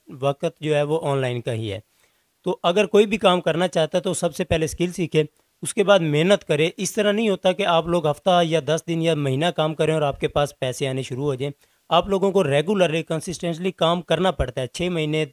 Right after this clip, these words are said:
चार महीने काम करें और उसके बाद आपके पास भी बताने को कुछ होगा कि मैं कुछ कर रहा हूँ।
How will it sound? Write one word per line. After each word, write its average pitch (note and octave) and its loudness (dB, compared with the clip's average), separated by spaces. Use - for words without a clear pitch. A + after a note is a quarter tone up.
चार D#3 0
महीने D3+ -4
काम D3+ -4
करें D#3 -2
और C#3+ 2
उसके - -4
बाद C#3+ -2
आपके C3+ -6
पास C3 -6
भी C#3+ -8
बताने C3 -4
को C#3 -2
कुछ C#3 -8
होगा C3 -2
कि C3+ -4
मैं A#2+ -4
कुछ - -12
कर G#2 -10
रहा G2+ -10
हूँ। G#2+ -18